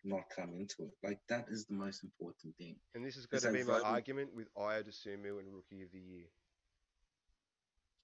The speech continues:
Speaker 1: Just because he wasn't a top ten pick does not mean that he's not the best rookie out there.
Speaker 2: No, it's not just that. Just because his numbers aren't as good as Cade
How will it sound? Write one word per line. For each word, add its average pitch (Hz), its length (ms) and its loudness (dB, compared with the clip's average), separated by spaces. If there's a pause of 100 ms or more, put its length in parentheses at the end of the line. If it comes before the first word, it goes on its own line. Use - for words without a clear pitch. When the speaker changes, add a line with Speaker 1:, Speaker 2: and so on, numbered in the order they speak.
(180)
Speaker 1:
Just 117 220 4
because 113 280 4
he 107 80 8
wasn't 98 320 4
a 87 40 -6
top 98 260 -4
ten 92 200 0
pick 98 280 -2
does 92 200 -4
not 90 200 -2
mean 95 160 -2
that 90 80 -2
he's 90 180 -4
not 92 220 -4 (220)
the - 100 -2
best 92 260 -2 (280)
rookie 151 360 -4
out 175 180 -2
there. - 100 -12 (280)
Speaker 2:
No, 127 80 4
it's 120 120 0
not 139 120 -4
just - 180 -6
that. 123 220 2 (180)
Just - 220 -6
because 127 240 -4
his 107 160 -6
numbers 117 280 2
aren't 113 160 2
as 98 80 -4
good 113 140 -2
as 107 140 -6
Cade 107 300 0